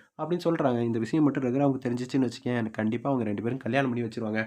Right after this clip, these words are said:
"உன் பையனோட வாழ்க்கையை நீயே வந்து பாழாக்கிடாத," அப்படின்னு சொல்லும்போது ஆரம்பத்துல அந்த டைரியை தூக்கி நெருப்புல போட்டதுன்னு எல்லாத்தையும் சொல்லி முடிக்கிறாங்க.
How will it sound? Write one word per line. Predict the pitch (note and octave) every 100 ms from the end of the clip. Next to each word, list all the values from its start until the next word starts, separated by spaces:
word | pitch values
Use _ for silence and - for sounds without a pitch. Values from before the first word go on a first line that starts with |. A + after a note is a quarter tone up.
| - _ -
"உன் | C3 A#2+
பையனோட | C3+ D#3+ B2+
வாழ்க்கையை | G#2 A#2+ A#2+ A2+
நீயே | G#2+ B2
வந்து | C3+ G#2 A2 B2 - _ -
பாழாக்கிடாத," | D#3+ F3+ D#3+ C#3 B2+
அப்படின்னு | A2+ C3+ C#3+
சொல்லும்போது | B2 G#2 G#2 A2+ A#2+ - _ -
ஆரம்பத்துல | C#3 D3 B2 C#3 C3+
அந்த | G#2
டைரியை | G#2 C3 B2+
தூக்கி | A2+ A#2
நெருப்புல | A2 A#2+ C3
போட்டதுன்னு | A2+ G2+ G2 G#2+ B2 - _ _ C3+
எல்லாத்தையும் | F3+ F3 F3+ E3+
சொல்லி | D3+
முடிக்கிறாங்க. | D3 D3 C#3 A2+